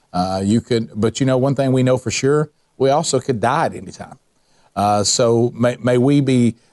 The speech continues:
living our life in a way that reflects that we truly, um, you know, have this faith in you that we claim, the type of faith that is a, a faith of action. Uh, may, may we be found being sanctified and being made holy.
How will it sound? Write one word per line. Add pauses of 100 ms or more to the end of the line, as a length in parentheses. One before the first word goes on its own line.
(180)
living
our
life
in
a
way
that
reflects
that
we
truly, (380)
um, (100)
you
know,
have
this
faith
in
you
that
we
claim,
the
type
of
faith
that
is
a, (220)
a
faith
of
action. (400)
Uh,
may,
may
we
be
found
being
sanctified
and
being
made
holy.